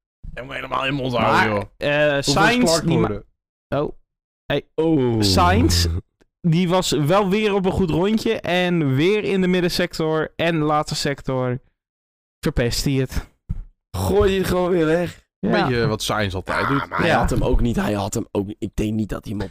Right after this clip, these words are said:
Speaker 3: Pol
Speaker 2: Hij
Speaker 3: had
Speaker 2: was,
Speaker 3: gezet.
Speaker 2: hij was paars in de eerste sector.
Speaker 3: Ja.
Speaker 1: Ja, maar dan moet je nog twee andere sectoren voor doen.
Speaker 2: Klopt. En daar gooide hij het.
Speaker 3: Ja.
Speaker 1: Want we hebben ook heel vaak gezien in de race dat Hamilton een paarse sector reed en dat hij uiteindelijk niet de snelste ronde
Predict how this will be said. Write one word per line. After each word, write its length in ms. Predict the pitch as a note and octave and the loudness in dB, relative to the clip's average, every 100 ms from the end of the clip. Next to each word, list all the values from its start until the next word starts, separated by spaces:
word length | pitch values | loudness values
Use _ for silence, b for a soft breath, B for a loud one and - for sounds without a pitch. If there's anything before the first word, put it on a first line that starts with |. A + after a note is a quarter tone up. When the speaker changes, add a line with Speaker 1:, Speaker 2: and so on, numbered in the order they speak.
| - | -4
Speaker 3:
Pol 120 | - | 2
Speaker 2:
Hij 100 | C3+ | 2
Speaker 3:
had 100 | D#3+ | 4
Speaker 2:
was, 160 | G#3+ A3 | 2 0
Speaker 3:
gezet. 180 | - F3 | 2 2
Speaker 2:
hij 100 | E3 | 4
was 400 | F#3 B3 - - - - | 2 0 -2 -6 -8 0
paars 420 | F#3 G3 G3+ - | 2 2 2 0
in 140 | F3 | 0
de 60 | D#3 | 0
eerste 280 | D#3 - - | 2 2 2
sector. 360 | D3+ E3+ - | -2 -2 -2
Speaker 3:
Ja. 100 | D#3 - - _ - - | -2 -4 -12 _ -10 -8
Speaker 1:
Ja, 120 | B2 A#2 | -4 -2
maar 100 | B2 | 0
dan 80 | |
moet 140 | C3 C3 | 0 0
je 60 | |
nog 120 | C3+ - | -2 -4
twee 240 | C#3+ C3 | -2 0
andere 280 | B2+ A#2+ G#2 | 0 0 -2
sectoren 440 | A2 - F#2+ F#2 | -4 -2 0 2
voor 80 | C3+ C3+ | 4 4
doen. 100 | D#3+ | 4
Speaker 2:
Klopt. 260 | F3 - - - - | 2 -2 -4 -4 -4
En 180 | C3 | 0
daar 160 | B2 C#3+ | 2 0
gooide 400 | - C#3+ A2 G2 | 0 -2 0 0
hij 120 | C2 | -2
het. 120 | - - | -2 0
Speaker 3:
Ja. 80 | |
Speaker 1:
Want 120 | A2 G#2+ | 0 0
we 60 | |
hebben 180 | A#2 C3 | 0 0
ook 80 | A#2+ | 0
heel 160 | C3+ | 0
vaak 240 | C3+ B2+ B2 | 0 -2 -2
gezien 360 | A2 B2 B2+ | -2 -2 -2
in 160 | B2+ A#2+ | -2 -2
de 260 | A#2 A#2 A2 | -2 0 0
race 320 | A#2+ B2 A2+ | 0 0 0
dat 140 | A2 | -2
Hamilton 480 | G#2 B2+ B2 A#2 A#2 | 0 0 0 0 0
een 100 | G#2+ | 0
paarse 380 | A#2 A2 - G#2+ | 0 -2 -2 -2
sector 320 | B2 G#2 A2 | -2 -2 0
reed 220 | G#2+ A2 | 0 0
en 60 | A#2+ | 0
dat 160 | B2 A#2 | -2 0
hij 100 | A#2 | 0
uiteindelijk 380 | A2 A2+ A#2 | 0 0 0
niet 80 | A#2+ | -2
de 60 | A#2+ | -2
snelste 280 | A#2+ A2+ A2+ | -2 -2 0
ronde 160 | A#2 | 2